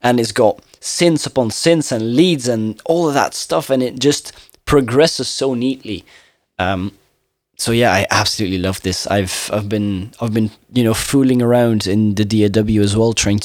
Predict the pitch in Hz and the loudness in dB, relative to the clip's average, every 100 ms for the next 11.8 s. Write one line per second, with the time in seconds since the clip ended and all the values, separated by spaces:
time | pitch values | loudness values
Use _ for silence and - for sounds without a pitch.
0 | 98 92 92 - - - _ _ _ - | 0 -2 -2 -10 -20 -20 _ _ _ -12
1 | - 160 156 135 - 147 143 143 135 - | 2 2 2 0 0 4 4 4 2 0
2 | 117 117 110 - 117 123 110 104 110 104 | -2 -2 -4 -2 -2 0 -2 0 0 0
3 | - 90 - - 104 - 107 98 - 98 | -2 -2 -2 -2 -2 0 0 0 -2 -2
4 | - 101 87 - 90 78 76 90 - _ | -2 0 -2 -2 -2 0 0 -4 -10 _
5 | _ _ _ _ _ - 123 117 - - | _ _ _ _ _ 0 2 2 -2 2
6 | 127 123 - 113 - 123 127 120 - 110 | 2 2 -2 -6 -2 2 2 2 -2 -2
7 | 110 110 92 - 110 104 98 - - _ | 0 0 0 0 -2 0 -2 -8 -16 _
8 | 107 104 120 107 104 110 101 - - 110 | -4 0 0 0 0 0 0 0 0 2
9 | 104 117 127 147 127 123 - 113 107 104 | 4 4 4 4 4 0 0 0 2 0
10 | - - 85 92 85 87 85 _ _ _ | -2 -6 -2 -2 -2 -6 -10 _ _ _
11 | _ _ - - - 104 98 | _ _ -20 -20 -4 -2 -2